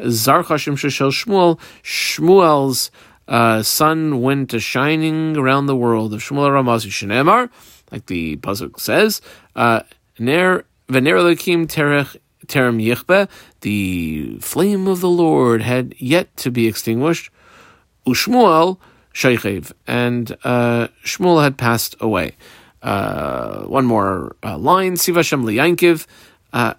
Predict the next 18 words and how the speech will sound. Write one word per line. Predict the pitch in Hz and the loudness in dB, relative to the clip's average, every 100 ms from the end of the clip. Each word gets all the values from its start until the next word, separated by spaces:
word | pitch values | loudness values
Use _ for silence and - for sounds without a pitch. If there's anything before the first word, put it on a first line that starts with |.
| - | -8
uh, | 87 58 - _ - | -10 -10 -14 _ -16
talk | - 123 135 | -2 -2 0
about, | 120 123 117 - | 2 2 0 -2
uh, | 120 113 104 | -2 -2 -2
timely, | - - - 147 147 143 139 135 131 - | -10 -10 -4 -2 -2 0 2 2 2 0
uh, | 120 117 | -2 -2
pasuk | - 170 170 147 | 0 0 0 -4
here. | - 185 196 - - - - | 2 2 2 -2 -20 -14 -2
Uh, | 127 127 | 2 2
the | 123 135 | 2 4
Lord | 165 170 | 6 4
commanded | - 156 156 147 120 | 2 2 2 2 0
regarding | 123 143 135 113 | 2 2 2 0
Jacob, | 135 160 175 170 | 0 2 2 0
Sevivav | - 139 135 196 233 175 165 175 - | 0 0 0 0 2 4 4 2 -4
Tsarav, | - - 151 139 110 104 101 | -8 0 2 2 2 -2 -4
that, | 123 117 _ - | -2 -4 _ -6
uh, | 123 117 113 | -2 0 -2